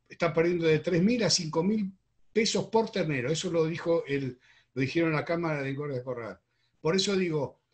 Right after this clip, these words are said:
es peligrosísimo estar, encerrar a un ternero de ciento veinte, ciento cuarenta, ciento cincuenta kilos de peso. Es preferible,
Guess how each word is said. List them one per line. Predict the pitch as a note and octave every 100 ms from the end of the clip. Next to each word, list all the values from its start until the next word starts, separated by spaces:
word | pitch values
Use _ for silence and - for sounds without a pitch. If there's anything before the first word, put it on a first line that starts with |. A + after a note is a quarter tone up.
| _ -
es | F#3 F#3+
peligrosísimo | G#3 G3 F#3 E3+ D#3+ C#4+ C4 A#3+ A3 G3+ F#3+ -
estar, | C#3+ - G#3 G#3 -
encerrar | D3+ D#3 D#3+ - G#3+ G3+
a | -
un | E3+ G3 - -
ternero | D#3 D#3+ F#3 F#3+
de | D#3+
ciento | D3 G3 D#3 D#3
veinte, | F#3+ G3 -
ciento | F3+ D#3 C#3
cuarenta, | D3 F3 E3
ciento | - C#3+ C3+
cincuenta | B2+ C3 C3 B2 _ _ - A#2 A2+
kilos | - C3 C3 - -
de | -
peso. | A2 G2+ - F#2 _ _ _ _
Es | F#3+ G#3
preferible, | G3+ F#3+ D#3+ E3 A#3 B3 A3+ G#3+ G#3